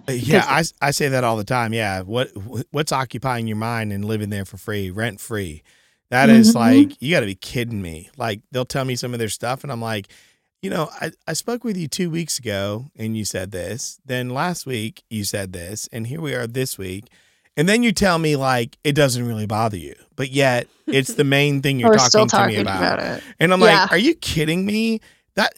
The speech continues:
Speaker 1: and, and, like, and I'm thinking, "What is the return on investment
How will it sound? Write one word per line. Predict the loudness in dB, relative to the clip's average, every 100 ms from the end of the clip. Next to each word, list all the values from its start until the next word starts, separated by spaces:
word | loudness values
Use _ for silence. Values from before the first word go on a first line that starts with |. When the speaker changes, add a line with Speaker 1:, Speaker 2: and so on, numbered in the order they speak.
| -2
Speaker 1:
and, | -2 0
and, | 0 2
like, | 2 0
and | 0
I'm | 0
thinking, | 0 0 0 0 -2 -2
"What | 0 2
is | 0 0
the | 0
return | 0 0 -2 -2
on | -2
investment | -2 -2 -2 -2 -6 -10